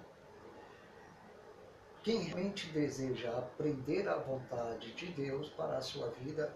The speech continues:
e a ela submeter-se, não a busca na razão, mas na palavra revelada de Deus, as Escrituras Sagradas, revelação do Criador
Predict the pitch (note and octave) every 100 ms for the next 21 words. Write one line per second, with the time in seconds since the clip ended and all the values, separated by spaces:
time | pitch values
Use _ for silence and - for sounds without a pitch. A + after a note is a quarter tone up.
0 | - D#3 C#3+ B2 B2+ D3 D#3+ D3 D3 -
1 | - C4 G#3 D#3 B2+ - B2+ C3+ - -
2 | - - - - - - - - - -
3 | C#3 F3 A#3 A3+ - - D#3 C3 C#3+ -
4 | - - - - - - - - - -
5 | - - - - - - D#3 D3 D3 -
6 | - - - - - - - - - -
7 | - - - - - C3+ C3+ - C#3+ -
8 | C3+ C3+ C3+ D3+ D3 D3 D3 - C3+ B2+
9 | B2+ B2+ A#2+ C3 A#2+ A#2 A2 - - B2+
10 | A#2 A2+ - - - D#3 D#3 D3+ - D3+
11 | - B2 A2 - - - A3+ C#3+ D3+ C#3
12 | - G3+ F#3+ F#3+ - F3 F#3 C3 C3+ B2+